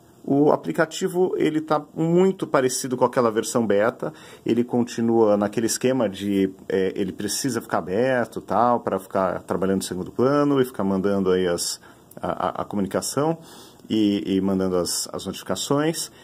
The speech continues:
Ele tá funcionando direitinho, ó. Se você der uma olhada aqui, ó. As notificações estão aqui. Elas estão chegando.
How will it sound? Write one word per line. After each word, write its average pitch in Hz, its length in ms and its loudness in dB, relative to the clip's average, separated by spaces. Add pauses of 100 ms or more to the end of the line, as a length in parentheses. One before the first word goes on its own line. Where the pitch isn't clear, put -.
(220)
Ele 156 120 -2
tá 139 100 4
funcionando 117 500 0
direitinho, 104 680 0
ó. 87 140 -4 (300)
Se - 140 -18
você 98 420 -2 (520)
der 101 100 -2
uma 98 140 0
olhada 90 320 0
aqui, 143 260 -2
ó. 90 200 0 (3000)
As 85 220 -4
notificações 95 520 -2
estão 113 160 0
aqui. 127 220 -2 (580)
Elas - 160 -18
estão 90 220 -6
chegando. 87 460 -6